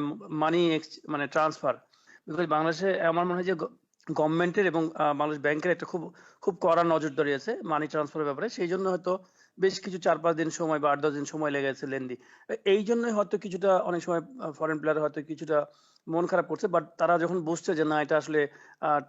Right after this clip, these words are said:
টিমের পক্ষ থেকে চলে গেছে এই মানিটা ট্রান্সফার আছে, তখন হয়তো তারা, আহ, সেটার প্রতি তারা, আহ, ট্রাস্ট রেখেছে। এবং আমার মনে হয় এই বিপিএল এ প্রত্যেকটা ফ্রাঞ্চাইজি আমার মনে হয়,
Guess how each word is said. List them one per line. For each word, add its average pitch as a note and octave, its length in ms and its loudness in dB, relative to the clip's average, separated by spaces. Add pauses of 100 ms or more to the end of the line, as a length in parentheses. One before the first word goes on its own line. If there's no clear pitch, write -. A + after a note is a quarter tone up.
(100)
টিমের F#3+ 300 2
পক্ষ F#3+ 300 -4
থেকে E3 200 -2
চলে D#3 260 0
গেছে C#3 160 -4
এই C#3+ 80 -2
মানিটা C#3+ 340 0
ট্রান্সফার D3+ 380 -4
আছে, E3 100 -8
তখন F#3 320 -2
হয়তো E3+ 180 -2
তারা, D3 300 0 (440)
আহ, D3+ 160 0
সেটার D#3 240 -4
প্রতি D3 340 -2
তারা, C#3+ 220 2
আহ, C#3+ 220 -6 (400)
ট্রাস্ট E3+ 300 0
রেখেছে। D#3 260 -4
এবং D3 200 -2
আমার D#3 140 0
মনে E3 140 -2
হয় D#3+ 80 -2
এই E3 200 -2
বিপিএল D#3+ 380 0
এ D#3+ 100 4 (500)
প্রত্যেকটা F#3+ 360 0
ফ্রাঞ্চাইজি E3+ 400 0
আমার E3+ 140 2
মনে D#3 140 0
হয়, D3 120 0